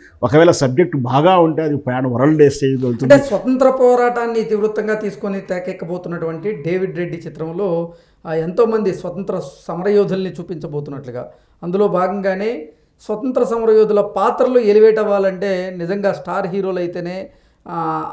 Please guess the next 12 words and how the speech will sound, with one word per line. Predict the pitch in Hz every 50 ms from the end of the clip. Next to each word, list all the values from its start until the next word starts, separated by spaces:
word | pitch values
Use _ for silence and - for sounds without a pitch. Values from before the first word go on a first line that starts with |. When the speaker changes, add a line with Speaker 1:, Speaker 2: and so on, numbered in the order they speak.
| -
Speaker 2:
ఆ | 185 175 170 165 165
అతిథి | 160 226 208 233
పాత్రలు | 185 226 208 202 - 202 185 185 185 170 160 - - -
అద్భుతంగా, | 165 160 160 180 170 214 196 190 190 185 180 180 - - - _ _ _ -
ఆ, | 180 165 156 156 151 151 147 151
అంటే | 156 165 202 180 170 - - - - - _ _
పండుతాయి | 190 196 220 226 247 233 254 233 226 214 208
అని | 208 202 202 202 202 202 - 95 92 - _ _ _ _ _ _ -
ఇటు | 233 170 226 220 214 196 185 175 - - - - -
మంచు | 165 185 196 - 214
మనోజ్ | 202 208 196 196 180 143 - 165
భావించారని, | 165 175 180 190 175 - 180 160 143 151 156 156